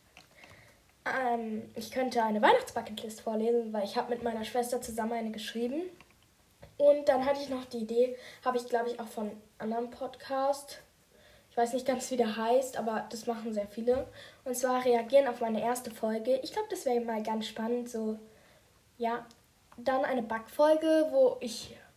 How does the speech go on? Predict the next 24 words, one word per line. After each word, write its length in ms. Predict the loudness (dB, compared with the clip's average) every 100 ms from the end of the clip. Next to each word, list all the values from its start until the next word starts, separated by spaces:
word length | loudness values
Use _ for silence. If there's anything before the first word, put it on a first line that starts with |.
| _ -8
backe. 360 | -6 -2 -4 -4
Ich 160 | -4
glaub, 240 | 0 2 2
da 100 | 0
gibt's 340 | 0 -4 4
sehr, 240 | 8 8
sehr 200 | 8 6
viele 200 | 6 2 4
Hintergrundgeräusche. 920 | 6 4 4 4 6 6 6 6 4
Muss 220 | 4 0
ich 120 | 0
da 80 | 0
mal 180 | 0 0
gucken, 240 | 0 0
ob 140 | -4 -4
das 200 | -8 -4
geht. 300 | -2 -2 -4 -18 -20 -20 -20 -20 _ _ _ _
Eine 600 | -4 0 0 0 -2 -2
Podcast-Empfehlungsfolge. 1700 | -2 -2 -2 -4 -4 -4 -2 -2 -2 -4 2 4 4 2 0 -2 -8 -14 -20 -20 _ _ _ _ _ _ _
Das 240 | 4 4 6
solltet 320 | 6 4 -2
ihr 100 | 0
vielleicht 400 | 4 2 2 -4
nicht 360 | -4 -4 -10